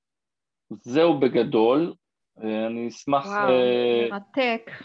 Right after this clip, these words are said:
Speaker 2: ממש מרתק.
Speaker 1: תודה.
Speaker 2: אתה רוצה
Speaker 1: תודה.
Speaker 2: לעצור את ה-, אה,
Speaker 1: כן.
Speaker 2: מצגת שנראה את השיתוף?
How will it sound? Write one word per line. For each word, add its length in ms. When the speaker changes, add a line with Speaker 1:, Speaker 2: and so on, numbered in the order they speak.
Speaker 2:
ממש 500
מרתק. 240
Speaker 1:
תודה. 300
Speaker 2:
אתה 360
רוצה 240
Speaker 1:
תודה. 120
Speaker 2:
לעצור 400
את 160
ה-, 320
אה, 360
Speaker 1:
כן. 60
Speaker 2:
מצגת 340
שנראה 960
את 120
השיתוף? 580